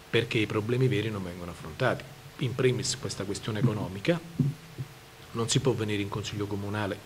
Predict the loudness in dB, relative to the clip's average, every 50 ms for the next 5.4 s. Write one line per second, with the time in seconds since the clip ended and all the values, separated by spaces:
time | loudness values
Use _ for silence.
0 | -10 -6 -4 -2 -2 -2 0 -2 -2 0 0 0 0 0 -2 -2 -4 -2 -2 -2
1 | 0 0 -2 0 0 0 0 -2 -2 -2 -2 0 0 0 -2 -4 -8 -14 -16 -18
2 | -18 -20 -14 -6 -2 0 2 2 2 2 2 0 -2 -2 -4 0 0 2 2 2
3 | 0 0 0 0 2 2 2 0 -2 -4 -4 -4 -2 -4 -4 -2 0 0 2 2
4 | 2 0 -2 -2 -4 -4 -4 -4 -4 -2 -4 -4 -2 -4 -4 -4 -2 0 2 2
5 | 2 2 2 0 0 -2 -4